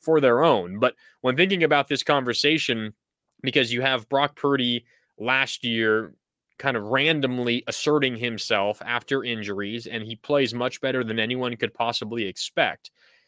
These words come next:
And I just think back to how I felt when Jimmy Garoppolo came onto the scene. End of the twenty seventeen season,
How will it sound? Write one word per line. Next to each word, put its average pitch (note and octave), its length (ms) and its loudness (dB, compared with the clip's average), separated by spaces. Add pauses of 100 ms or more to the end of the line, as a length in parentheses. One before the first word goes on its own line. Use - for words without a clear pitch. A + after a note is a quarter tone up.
(280)
And C3+ 100 0
I C#3+ 140 2
just D3+ 340 2 (120)
think E3 280 2
back A2 600 -2 (580)
to C#3+ 140 -4
how D3+ 280 0
I C3+ 120 4
felt A#2+ 500 -2
when A#2 160 0
Jimmy A#2+ 240 -2
Garoppolo A2+ 640 0
came G#2 240 -6
onto F#2 280 -8
the F2 100 -14
scene. - 320 -14 (920)
End D3 160 2
of E3 80 2
the D#3+ 40 2
twenty D#3 300 -2
seventeen C3+ 640 0
season, F#2 580 -8